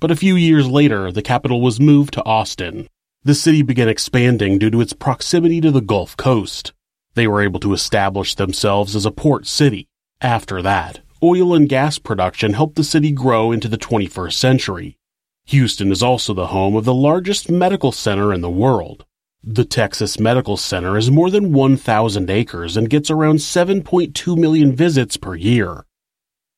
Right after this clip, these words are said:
Carl Eugene Watts developed a hatred of women and just felt the need to harm them.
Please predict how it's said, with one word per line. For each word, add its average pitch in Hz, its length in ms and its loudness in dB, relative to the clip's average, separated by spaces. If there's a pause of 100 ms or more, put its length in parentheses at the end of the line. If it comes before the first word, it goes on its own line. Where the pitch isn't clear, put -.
(120)
Carl 127 360 2
Eugene 110 480 2
Watts 95 460 -2
developed 165 420 0
a 208 60 -2
hatred 143 440 0
of 110 140 -2
women 104 400 0
and 101 140 -2
just 151 200 -2
felt 170 300 -2
the 170 80 -2
need 123 400 2
to 107 120 0
harm 120 420 2
them. 87 280 -8